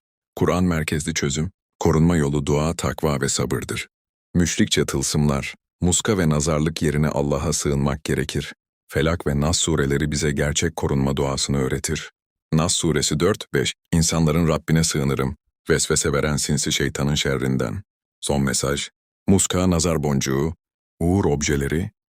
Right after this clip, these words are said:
hepsi insanın kalbini Allah'tan uzaklaştıran araçlardır. Kur'an,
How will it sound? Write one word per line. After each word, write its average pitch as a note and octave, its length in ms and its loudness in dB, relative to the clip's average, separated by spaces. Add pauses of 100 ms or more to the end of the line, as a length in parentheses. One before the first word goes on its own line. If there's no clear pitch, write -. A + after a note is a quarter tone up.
(120)
hepsi A2 360 0
insanın E2 500 2
kalbini D#2 440 2
Allah'tan D2 480 0
uzaklaştıran D2+ 760 0
araçlardır. C#2 760 -4 (360)
Kur'an, E2 460 0